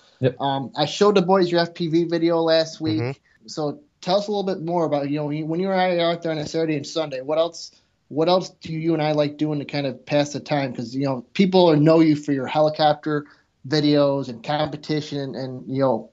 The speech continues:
Speaker 2: you'll be number one in the world. But, I mean, if it, if it can hover or f-, fly, this kid will fly the shit out of it.
Speaker 1: <laughs>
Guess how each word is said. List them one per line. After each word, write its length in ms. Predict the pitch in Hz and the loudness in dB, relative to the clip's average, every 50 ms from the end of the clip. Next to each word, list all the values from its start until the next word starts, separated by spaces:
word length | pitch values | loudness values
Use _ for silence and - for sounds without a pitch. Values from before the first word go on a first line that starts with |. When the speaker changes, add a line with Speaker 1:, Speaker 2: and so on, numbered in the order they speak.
| _ _ | _ _
Speaker 2:
you'll 220 | - 131 135 143 120 | -8 -4 -2 0 4
be 160 | 156 156 151 | 4 4 4
number 320 | 151 151 156 151 143 143 | 6 4 4 4 4 4
one 180 | 139 143 147 147 | 4 4 4 2
in 80 | 135 | 2
the 80 | 135 131 | 0 2
world. 360 | 135 151 165 165 147 - 113 | 4 6 6 6 4 2 0
But, 280 | 127 123 120 113 - - - - - - - _ _ _ - | -2 -2 -2 -2 -4 -10 -18 -20 -20 -20 -20 _ _ _ -4
I 60 | - 143 | -2 0
mean, 160 | 143 139 139 | 2 2 2
if 120 | 139 - | 2 2
it, 160 | 180 185 185 | 2 2 4
if 100 | 160 151 | 2 2
it 100 | 196 185 | 2 2
can 120 | 190 208 175 | 2 2 2
hover 520 | - 165 165 170 190 190 185 165 - - - | 4 4 4 4 4 2 2 0 -2 -2 -4
or 300 | 147 147 143 139 127 120 | -2 -2 -2 -2 -4 -8
f-, 240 | - - - - - _ _ _ _ _ _ _ _ _ _ _ _ _ _ _ - | -12 -18 -20 -20 -20 _ _ _ _ _ _ _ _ _ _ _ _ _ _ _ -4
fly, 360 | 151 147 147 156 165 175 175 175 - _ | -2 2 2 2 2 2 -2 -6 -10 _
this 260 | 117 127 143 156 151 | -14 -10 -10 -10 -10
kid 220 | - - 180 156 143 | -8 -8 -8 -8 -6
will 140 | 139 127 120 | -8 -12 -12
fly 320 | - - 143 143 147 151 | -10 -4 -2 0 0 0
the 120 | 131 120 110 | -2 -6 -10
shit 520 | - - - - - - - 170 175 147 | -14 -14 -14 -14 -12 -8 0 0 2 2
out 200 | 127 110 95 - | 2 0 -2 -6
of 160 | - - - | -14 -20 -20
it. 100 | - - _ _ _ _ - | -20 -20 _ _ _ _ 8
Speaker 1:
<laughs> 840 | 123 127 117 - - 214 190 170 - 143 180 - - - 185 143 117 | 10 10 10 10 8 6 4 4 -2 -8 -14 -14 -10 -8 -8 -8 -8